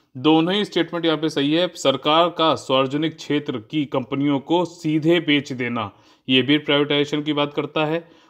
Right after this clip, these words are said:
और दूसरा है कि सरकार का सार्वजनिक कंपनियों के स्वामित्व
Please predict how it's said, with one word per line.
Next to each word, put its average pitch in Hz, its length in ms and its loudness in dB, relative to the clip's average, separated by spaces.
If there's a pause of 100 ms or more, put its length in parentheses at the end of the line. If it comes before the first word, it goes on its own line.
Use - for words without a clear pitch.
(100)
और 135 100 2
दूसरा 143 440 2
है 175 180 2
कि 180 160 -8
सरकार 147 460 0
का 160 120 0
सार्वजनिक 139 560 -2
कंपनियों 127 460 -4
के 160 200 -2
स्वामित्व 147 640 -2